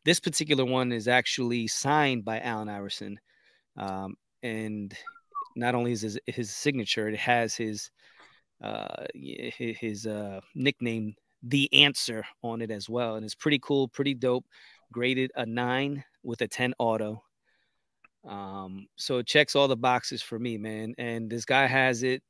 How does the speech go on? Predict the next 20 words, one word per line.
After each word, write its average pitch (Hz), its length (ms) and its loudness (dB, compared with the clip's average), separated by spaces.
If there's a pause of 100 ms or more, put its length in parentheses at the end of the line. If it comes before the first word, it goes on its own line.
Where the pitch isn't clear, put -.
(120)
Blaine 123 380 0
Thornton 131 500 0 (400)
sent - 400 -2
it 127 100 -4
to 135 100 0
me 131 340 2 (580)
a - 20 -20
couple 123 280 0
weeks 123 220 0
back. 131 360 2 (320)
He's 117 200 -4
like, 107 140 -6
"Yo, 110 140 -4
Oz, 117 360 2
you 120 80 -2
gotta 110 160 0
look 110 160 -6
at 104 60 -6
this 104 140 -8
card." 127 460 4